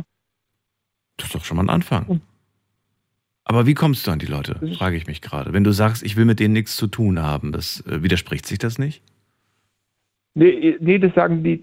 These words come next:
Speaker 2: nee, nee, nee, du hast mich gerade falsch verstanden. Das sage, haben damals die etablierten Parteien gesagt.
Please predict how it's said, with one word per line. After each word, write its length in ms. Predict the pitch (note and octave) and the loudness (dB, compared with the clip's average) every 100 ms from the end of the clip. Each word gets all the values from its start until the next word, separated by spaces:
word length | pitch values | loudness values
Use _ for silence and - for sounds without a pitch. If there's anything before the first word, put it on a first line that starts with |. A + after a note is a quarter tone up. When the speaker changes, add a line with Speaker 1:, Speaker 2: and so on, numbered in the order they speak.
| E3+ | -4
Speaker 2:
nee, 180 | F3 F#3+ | 0 2
nee, 140 | G#3 | 4
nee, 180 | G#3 G3+ | 4 4
du 140 | F#3+ F3 | 4 2
hast 120 | E3 | 2
mich 120 | F3 | -2
gerade 180 | E3+ E3+ | -2 0
falsch 200 | F3 E3+ | -2 -2
verstanden. 400 | F3+ F#3+ F#3+ F3+ | -2 -2 -2 -2
Das 100 | D#3 | 2
sage, 280 | F3+ F3+ E3 | 2 4 2
haben 220 | E3+ E3+ | 2 2
damals 340 | F3 F#3 G3 F3+ | 2 2 0 -2
die 80 | - | -4
etablierten 500 | F3 E3+ E3+ F3+ F#3+ | 0 0 2 0 2
Parteien 320 | E3+ F3+ G3 | -2 0 -2
gesagt. 260 | G3 F3+ - | -2 -4 -8